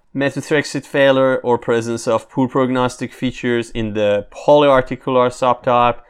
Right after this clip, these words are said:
from methotrexate to biological such as T N F inhibitors. One other way to look at the polyarticular rheumatoid factor positive subtype of J I A is to consider it as an early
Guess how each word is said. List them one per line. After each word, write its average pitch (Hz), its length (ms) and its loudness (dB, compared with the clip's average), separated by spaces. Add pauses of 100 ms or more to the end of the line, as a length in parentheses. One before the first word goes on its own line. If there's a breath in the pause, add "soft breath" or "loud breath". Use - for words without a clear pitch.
(440 soft breath)
from 143 260 2
methotrexate 131 840 0
to 113 280 -2
biological 104 760 4
such 104 300 -4
as 101 160 -2
T - 160 -8
N 98 120 -4
F 92 360 -8
inhibitors. 95 920 -6 (140)
One 113 380 -2
other 120 260 0
way 131 240 0
to 135 320 -2
look 131 280 -2
at 139 300 2
the 131 220 -4 (180)
polyarticular 139 1300 2 (100)
rheumatoid 131 440 -4
factor 123 420 -4
positive 143 680 -4
subtype 147 640 -2
of 139 180 -4
J 139 240 -4
I 135 140 2
A 127 520 -4
is 117 440 -6
to - 120 -12
consider 135 680 -6
it 135 160 -6
as 123 160 -6
an 117 160 -6
early 127 340 -4